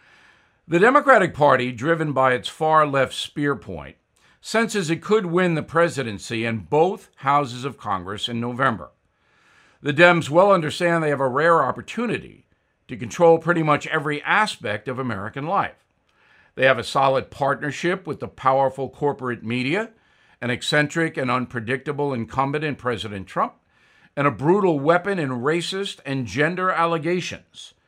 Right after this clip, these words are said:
The woke movement is an unprecedented threat to freedom of expression. The question then becomes a simple one.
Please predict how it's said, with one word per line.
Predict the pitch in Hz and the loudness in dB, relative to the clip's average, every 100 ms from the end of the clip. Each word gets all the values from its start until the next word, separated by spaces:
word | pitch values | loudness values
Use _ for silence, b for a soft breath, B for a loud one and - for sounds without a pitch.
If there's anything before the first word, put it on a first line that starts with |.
| _ _ - | _ _ -8
The | 113 117 | -2 -2
woke | 131 185 180 117 | 0 0 -2 -2
movement | 143 190 175 190 - | 0 2 2 -2 -4
is | 139 120 | -8 -6
an | 120 - | -8 -4
unprecedented | 160 170 175 - - - 240 240 196 143 127 110 87 | 0 0 0 -10 -12 -4 -2 -2 -2 0 -2 -4 -12
threat | - 170 196 185 _ _ _ - | -6 0 0 -2 _ _ _ -14
to | 156 | -14
freedom | - 143 139 135 - | -8 -6 -4 -6 -8
of | - 85 | -10 -10
expression. | 98 - - 151 - - _ _ _ _ _ b b b b b b b | -10 -10 -6 -6 -6 -16 _ _ _ _ _ b b b b b b b
The | 185 | -2
question | 240 269 269 220 | 2 2 2 2
then | 214 | 2
becomes | 202 190 196 185 | 2 2 0 0
a | 226 | -4
simple | - 294 - 139 | -4 -4 -2 -4
one. | 87 - | -4 -10